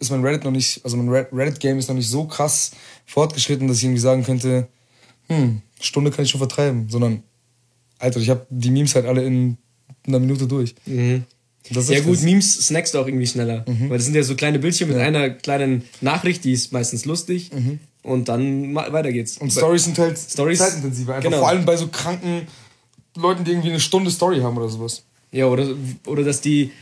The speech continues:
Speaker 2: dass die Storys so, dass es so viele sind, dass sie zu solchen kleinen Blöcken sind, dass es eine Linie ergibt.
Speaker 1: Mhm.
Speaker 2: Wenn das schon so viele sind.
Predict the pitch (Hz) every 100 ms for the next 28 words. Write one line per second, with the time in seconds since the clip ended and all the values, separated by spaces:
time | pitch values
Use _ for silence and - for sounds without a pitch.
0 | - - - 131 - 139 - 175 175 190
1 | - 123 180 147 143 147 196 190 208 196
2 | 147 185 175 143 - 135 139 135 160 156
3 | 131 127 170 156 180 185 170 180 143 170
4 | 135 - - 143 156 147 147 131 110 120
5 | - 123 110 147 _ - - - 135 131
6 | 151 135 135 147 165 185